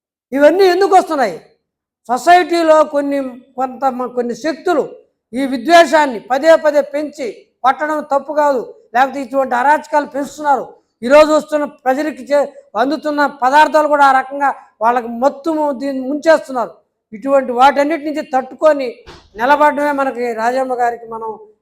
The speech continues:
నిజంగా ఇచ్చే నివాళి. ఆ రూపంలో ఇక్కడికి వచ్చిన అందరూ కూడా ఆలోచన చేస్తారని చెప్పి, వాస్తవంగా వాళ్ళ కుటుంబం అంతా కూడా ఆలోచించుకొని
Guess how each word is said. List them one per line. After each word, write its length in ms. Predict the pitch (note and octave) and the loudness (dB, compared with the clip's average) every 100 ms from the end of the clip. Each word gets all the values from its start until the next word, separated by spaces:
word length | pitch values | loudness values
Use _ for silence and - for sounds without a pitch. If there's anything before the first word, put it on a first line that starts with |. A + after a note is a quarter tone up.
| _ | _
నిజంగా 800 | G3+ A#3 B3 B3 B3 A3+ G#3+ A#3 | -10 -4 -4 -2 -4 -6 -6 -6
ఇచ్చే 360 | A3 - A3+ | -6 -8 -8
నివాళి. 440 | G3 G#3 A#3 A#3+ C#4+ - _ _ - | -8 -4 -2 -2 -6 -12 _ _ -6
ఆ 120 | G3+ | -4
రూపంలో 520 | G#3+ A#3+ A#3 C4+ C4 | -2 -4 -2 -2 0
ఇక్కడికి 300 | B3 A#3 A3 | -2 -6 -10
వచ్చిన 240 | A3+ A#3 B3 G#3+ - _ _ _ _ F#3+ _ | -10 -8 -8 -8 -14 _ _ _ _ _ _
అందరూ 260 | G3+ A#3 C#4 | -12 -6 -2
కూడా 200 | C4+ B3+ G#3+ - | 2 2 0 -6
ఆలోచన 400 | G3 A3 B3 A#3 | -6 -4 -4 -6
చేస్తారని 600 | A3+ A3 A3 A3+ A#3 A#3 | -10 -6 -6 -4 -6 -6
చెప్పి, 320 | A3 A3 C4 C4 - _ - | -12 -12 -12 -14 -20 _ -6
వాస్తవంగా 580 | G3 A3+ B3+ C4 C4 C#4 C#4 - _ | -4 -4 -2 -4 0 -2 -2 -10 _
వాళ్ళ 160 | G#3 G#3 | -10 -8
కుటుంబం 420 | G#3 A3 C4 B3+ | -10 -8 -6 -4
అంతా 200 | B3+ B3 | -4 -4
కూడా 180 | B3 A#3+ | -4 -2
ఆలోచించుకొని 760 | A3+ B3+ B3+ B3 - C4 C4 | -2 0 0 -2 -4 -6 -6